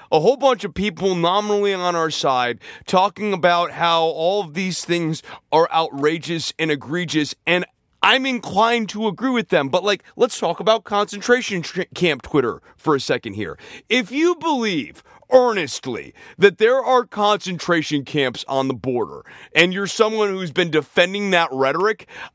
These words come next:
I don't know how you say that with a straight face and the sentence doesn't end with, "And we should be impeaching members of D H S."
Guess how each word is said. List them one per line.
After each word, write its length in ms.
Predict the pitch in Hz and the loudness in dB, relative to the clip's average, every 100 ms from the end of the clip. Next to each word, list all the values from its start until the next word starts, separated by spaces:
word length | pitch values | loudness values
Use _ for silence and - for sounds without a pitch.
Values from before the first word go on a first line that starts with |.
| - | 2
I 160 | 180 | 4
don't 260 | 208 226 202 | 4 2 0
know 500 | 170 160 160 180 196 - - | 2 2 2 0 -2 -6 -6
how 160 | 165 185 | 2 4
you 180 | 180 | 2
say 400 | 165 - 208 185 | -8 -2 0 0
that 360 | 208 214 220 214 - | 2 2 2 -2 -4
with 160 | - 180 | -2 -2
a 80 | 165 | 0
straight 440 | - - 180 190 | -2 2 0 0
face 340 | - 175 180 - | 0 0 0 -4
and 160 | 170 | -4
the 60 | 156 | -2
sentence 400 | - 170 175 143 | 0 0 -2 2
doesn't 320 | 170 151 156 | 2 2 -6
end 280 | 143 151 151 | 0 0 2
with, 200 | 143 139 - - | 0 0 -8 0
"And 160 | 170 175 | 2 4
we 100 | 175 | 0
should 280 | 160 208 175 | -2 -2 0
be 180 | 202 175 | 0 0
impeaching 720 | 139 - 202 190 202 185 165 - - | -2 -2 -2 0 0 -2 -2 -10 -6
members 640 | 151 170 180 175 180 175 - - | -2 2 0 2 -2 -2 -12 2
of 260 | 147 143 107 | 2 2 -4
D 240 | 151 160 | 0 2
H 260 | 143 131 117 | 2 0 -6
S." 460 | 73 - - - | -6 -6 -6 -8